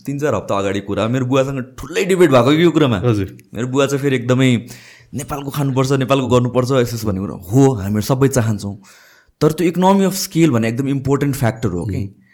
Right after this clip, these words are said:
Speaker 2: उम्।
Speaker 1: हामीले यहीँ बजारमा चामल किन्न गयो भने, इन्डियाको चामल या तरकारी किन्न गयो भने, इन्डियाको तरकारी सस्तोमा पाउँछ भने हामी नेपालको तरकारी हामी नै खाँदैनौँ।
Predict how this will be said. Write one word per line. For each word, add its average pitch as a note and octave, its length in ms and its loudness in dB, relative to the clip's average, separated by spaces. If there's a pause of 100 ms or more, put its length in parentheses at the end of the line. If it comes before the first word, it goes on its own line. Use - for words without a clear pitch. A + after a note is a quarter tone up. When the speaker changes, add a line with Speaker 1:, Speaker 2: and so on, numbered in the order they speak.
(280)
Speaker 2:
उम्। G2 180 -8
Speaker 1:
हामीले C#3 460 4 (440)
यहीँ B2+ 520 2 (140)
बजारमा B2 400 0
चामल C3+ 300 0
किन्न B2 280 0
गयो G#2+ 220 0
भने, A#2 420 -2
इन्डियाको C#3+ 300 0
चामल B2 300 -2
या B2+ 80 0
तरकारी D#3 400 4
किन्न C3 180 0
गयो A2+ 100 4
भने, B2 100 -2
इन्डियाको D3 340 -4
तरकारी C#3 160 -6
सस्तोमा C3 320 -6
पाउँछ B2 180 0
भने G#2+ 160 2
हामी F#2+ 160 -2
नेपालको D#3+ 240 -2
तरकारी D#3+ 240 2
हामी A2 280 2
नै G#3 80 4
खाँदैनौँ। C#3+ 380 0